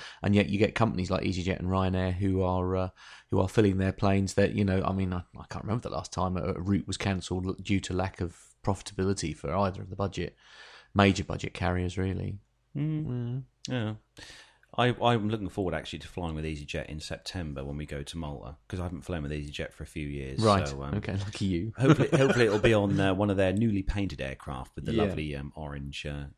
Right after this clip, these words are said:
Speaker 2: logo. You know, the new orange logo on the side. So.
Speaker 1: Yeah.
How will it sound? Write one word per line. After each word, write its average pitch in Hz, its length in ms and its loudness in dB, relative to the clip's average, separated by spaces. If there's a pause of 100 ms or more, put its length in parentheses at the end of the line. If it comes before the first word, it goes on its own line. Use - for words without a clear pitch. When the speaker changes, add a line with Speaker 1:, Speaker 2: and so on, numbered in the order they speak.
(140)
Speaker 2:
logo. 73 420 -6
You 80 160 -8
know, 73 80 -10
the - 100 -12
new 73 120 -4
orange 71 260 -8
logo 73 300 -8
on 71 80 -8
the 71 60 -10
side. 69 440 -10
So. - 140 -2
Speaker 1:
Yeah. 101 200 4